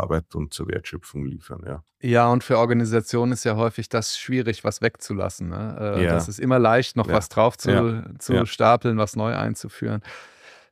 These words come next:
Speaker 2: Der letzte Punkt, und da glaube ich, sind jetzt
Speaker 1: Hm.
Speaker 2: auch alle, die sich mit Agilität beschäftigen, äh, fühlen sich da sehr abgeholt, den ich gerne noch ansprechen würde, Dezentralisierung.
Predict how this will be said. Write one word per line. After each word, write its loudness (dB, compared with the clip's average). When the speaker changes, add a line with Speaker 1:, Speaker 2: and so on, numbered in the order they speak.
Speaker 2:
Der 6
letzte 4
Punkt, 4
und 2
da 6
glaube 4
ich, -8
sind -2
jetzt 2
Speaker 1:
Hm. 0
Speaker 2:
auch 2
alle, 2
die -2
sich -4
mit -2
Agilität 0
beschäftigen, -2
äh, -6
fühlen -2
sich -6
da 0
sehr 0
abgeholt, -2
den -4
ich -8
gerne 0
noch -4
ansprechen -8
würde, -2
Dezentralisierung. -2